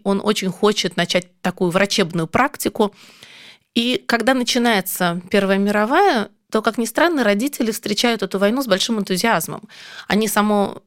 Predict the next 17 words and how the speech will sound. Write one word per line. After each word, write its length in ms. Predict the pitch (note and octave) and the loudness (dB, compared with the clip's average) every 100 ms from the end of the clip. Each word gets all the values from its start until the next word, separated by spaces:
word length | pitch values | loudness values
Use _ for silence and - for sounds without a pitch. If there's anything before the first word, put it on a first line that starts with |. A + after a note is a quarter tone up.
| _ | _
известие 600 | A3+ G#3+ A#3+ E3+ - E3+ | -2 0 2 0 -2 -2
о 60 | D#3+ | 0
войне 420 | E3 G#3 D4 F#4+ - - - - - _ | 2 2 2 0 -2 -12 -20 -20 -20 _
радостно 480 | - B3+ F3 - - - _ | 2 2 2 -6 -8 -10 _
приветствуют, 680 | - A3+ D#4 G#4+ - A#3 A3 | -2 2 2 0 -2 -2 -2
потому 280 | - A3+ B3 | 0 0 0
что 260 | - A#3+ - | 0 0 0
у 120 | B3 | 0
их 160 | A#3+ - | 0 0
сына, 340 | - A4+ G#4 | 2 2 2
по 220 | - C4 | 2 2
их 140 | C4 C4+ | 2 0
мнению, 360 | C4 B3+ A3 | 2 2 0
появляется 760 | G#3 G#3+ A3 D4+ D4 - A#3 G#3 - _ | 0 0 4 4 2 0 0 -2 -4 _
шанс 300 | - C#4+ D4+ | -2 0 0
стать 200 | - A3 | 0 -2
героем. 520 | F#3 B3+ A#3+ B2+ - | 2 2 2 0 -4